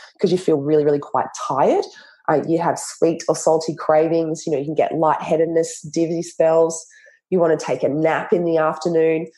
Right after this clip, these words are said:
Um, sometimes you might feel like you're more awake at nighttime as well.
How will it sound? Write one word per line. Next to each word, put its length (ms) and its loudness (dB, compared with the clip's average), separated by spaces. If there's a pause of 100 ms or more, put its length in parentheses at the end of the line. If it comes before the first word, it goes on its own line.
(280)
Um, 260 -2
sometimes 600 0
you 60 -2
might 280 -4
feel 340 2
like 280 0
you're 100 0
more 200 2
awake 340 0
at 80 -2
nighttime 720 0
as 220 0
well. 400 2